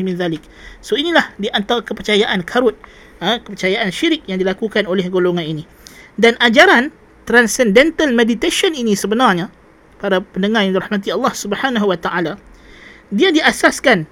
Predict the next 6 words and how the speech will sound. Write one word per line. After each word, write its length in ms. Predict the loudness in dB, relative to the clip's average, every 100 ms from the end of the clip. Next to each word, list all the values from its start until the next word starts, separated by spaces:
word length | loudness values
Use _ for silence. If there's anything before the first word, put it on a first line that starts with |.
| -2 2
oleh 160 | 2
seorang 400 | 0 -2 2 4
Hindu 400 | 4 4 2 0 -6 _ -20 -20 -14 2
namanya 600 | 4 4 2 2 -2 -6 -2
Maharishi 920 | 2 2 2 2 2 0 -2 -2 4
Yogi. 400 | 4 4 0